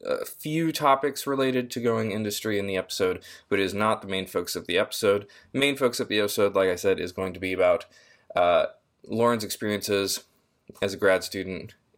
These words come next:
and journaling and content creation. So I will get back to episodes where I interview folks who are in industry and are sharing their experiences and tips and aspects of their industry jobs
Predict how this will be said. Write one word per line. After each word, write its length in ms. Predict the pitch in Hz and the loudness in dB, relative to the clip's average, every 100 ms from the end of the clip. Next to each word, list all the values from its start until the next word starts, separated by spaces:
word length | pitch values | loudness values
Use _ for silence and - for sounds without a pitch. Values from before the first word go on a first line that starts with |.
| - | -8
and 640 | 90 90 87 87 85 - | -4 -4 -4 -4 -8 -12
journaling 520 | - 90 90 87 87 87 | -6 -4 -2 -4 -6 -8
and 240 | 87 85 | -8 -8
content 540 | - 87 80 - 80 - | -10 -10 -8 -8 -10 -10
creation. 640 | - 87 65 - - - _ | -10 -6 -4 -6 -12 -18 _
So 320 | - 110 82 - _ _ - - - - | -4 0 0 -2 _ _ -18 -16 -14 0
I 460 | 110 110 110 110 104 | 4 6 4 2 -2
will 680 | - 123 151 165 170 170 151 - | -4 4 8 8 8 4 -4 -2
get 200 | 113 - | 0 2
back 340 | 113 120 - | 4 4 0
to 600 | - 127 120 120 120 117 113 | -8 -2 0 2 0 -2 0
episodes 640 | 110 - 120 113 110 - | -2 2 2 2 0 -4
where 160 | - 98 | 0 2
I 40 | |
interview 360 | 82 107 107 107 | 2 -2 -2 -4
folks 380 | 104 101 - - | 2 2 2 -4
who 200 | 107 98 | -4 2
are 240 | 95 95 | 4 4
in 240 | - 135 135 | 2 0 0
industry 720 | 113 110 - 113 104 101 - - - _ - | 0 -2 -4 -4 -4 -4 -8 -20 -20 _ -6
and 840 | 95 92 92 90 92 95 92 - - - | -2 -2 -2 -2 -4 -6 -8 -12 -20 -2
are 220 | 85 85 | 0 0
sharing 360 | - 98 90 | -2 -2 -2
their 120 | 87 80 | -2 -4
experiences 580 | - 143 131 127 113 | -4 -4 -2 -2 -2
and 160 | 104 90 | -2 -6
tips 300 | - 101 - | 0 0 0
and 100 | 90 | -4
aspects 440 | 85 92 - 90 | -4 -2 -4 -6
of 80 | - | -6
their 100 | 78 | -4
industry 380 | 73 104 - 107 | -2 -4 -4 -2
jobs 480 | 98 95 92 92 | 2 4 4 0